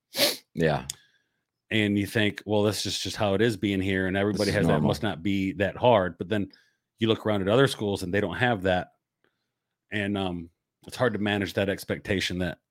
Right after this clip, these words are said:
Speaker 2: not everybody's going on to play at the next level.
Speaker 1: Yeah, I agree with you.
Speaker 2: Right.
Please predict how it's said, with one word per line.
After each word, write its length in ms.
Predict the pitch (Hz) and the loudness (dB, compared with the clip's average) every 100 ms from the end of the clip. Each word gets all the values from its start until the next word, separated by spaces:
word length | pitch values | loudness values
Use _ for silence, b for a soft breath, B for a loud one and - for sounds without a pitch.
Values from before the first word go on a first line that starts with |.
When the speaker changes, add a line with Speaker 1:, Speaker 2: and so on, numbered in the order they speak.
| _ - | _ -4
Speaker 2:
not 200 | 92 90 | 0 2
everybody's 460 | 87 85 87 80 | 2 0 0 0
going 260 | 78 87 80 | -2 -2 -2
on 140 | 80 73 | -2 -6
to 40 | |
play 220 | 71 82 | -8 -8
at 80 | 78 | -8
the 60 | 73 | -10
next 260 | 71 - | -12 -12
level. 320 | 58 - - _ _ | -14 -14 -20 _ _
Speaker 1:
Yeah, 280 | 82 76 67 - _ _ - | 0 0 0 -6 _ _ -2
I 80 | |
agree 260 | 76 71 71 | 0 2 2
with 100 | 67 | 2
you. 60 | |
Speaker 2:
Right. 80 | 85 | 0